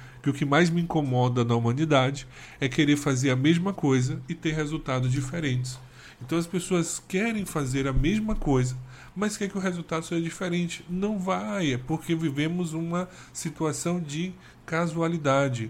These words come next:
causa e efeito. Então o processo é bem simples, é causa e efeito. E aí Gandhi dizia, "Se eu não fizer nada, o resultado vai ser nada."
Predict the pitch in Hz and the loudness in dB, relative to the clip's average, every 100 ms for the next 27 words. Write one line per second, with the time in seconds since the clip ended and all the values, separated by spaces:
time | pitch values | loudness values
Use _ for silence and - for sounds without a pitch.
0 | - - 135 135 135 147 160 - 151 156 | -8 -2 0 2 0 -2 -6 -6 -8 -8
1 | - 110 101 - 104 - - - - - | -2 -2 -2 -8 -12 -12 -20 -20 -20 -20
2 | - - - 113 143 139 143 143 131 127 | -20 -18 -12 -2 -2 0 -2 -2 -2 -2
3 | 160 175 - 131 123 117 - 107 101 104 | -4 -4 -4 -2 -2 -2 -6 -8 -6 -6
4 | 104 117 - 117 117 135 - 117 98 - | -6 -6 -2 -2 -2 -4 -6 -4 -4 -6
5 | - - - - - - - - 110 110 | -16 -20 -20 -20 -20 -20 -20 -12 0 2
6 | 113 117 120 120 139 117 113 107 90 - | 2 2 0 -2 -4 -2 0 0 0 -8
7 | - - - - - - - - - 131 | -20 -20 -20 -20 -20 -20 -20 -8 4 6
8 | 127 123 123 113 117 131 127 110 113 120 | 6 2 0 -2 2 0 2 0 0 -2
9 | 180 - - - 208 180 143 131 127 113 | -6 -8 -20 -12 -6 -2 0 -2 -2 -2
10 | 113 120 123 - 151 139 107 101 | 0 -2 -2 -2 -4 -4 -4 -6